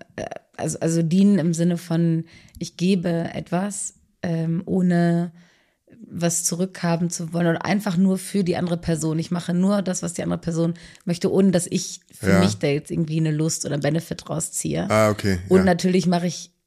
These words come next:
Speaker 1: nichts, was über meine Grenzen geht, aber ich lasse mich so darauf ein, dass es für mich, dass ich das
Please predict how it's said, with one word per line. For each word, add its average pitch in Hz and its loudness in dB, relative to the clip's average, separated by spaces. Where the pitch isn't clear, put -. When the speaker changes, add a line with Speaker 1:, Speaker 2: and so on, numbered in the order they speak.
Speaker 1:
nichts, 175 -2
was 160 -4
über 165 0
meine 160 2
Grenzen 175 2
geht, 147 -6
aber 160 -2
ich 165 -2
lasse 185 2
mich 180 0
so 196 2
darauf 170 0
ein, 180 0
dass 165 0
es 165 -4
für 165 0
mich, 185 0
dass 156 -8
ich 175 -8
das - -4